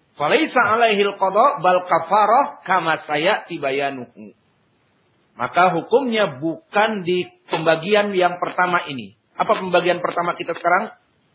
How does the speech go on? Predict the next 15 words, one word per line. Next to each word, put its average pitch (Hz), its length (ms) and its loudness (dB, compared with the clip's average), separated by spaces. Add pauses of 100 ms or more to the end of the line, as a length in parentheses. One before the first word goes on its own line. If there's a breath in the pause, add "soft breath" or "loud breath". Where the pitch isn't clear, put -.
(600)
Qada 143 300 4 (100)
faqat. 156 360 2 (1200)
Hada 208 320 0
liman 190 560 0
alladhi 160 560 -2
yurja 151 400 -2
bur'uhu. 131 640 -10 (160)
Al 135 240 -6
marid 151 480 0 (160)
alladhi 135 400 0
yurja 165 480 2
bur'uhu. 131 560 -6 (480)
Yang 180 400 2
sembuhnya 202 560 2
kembali. 123 400 0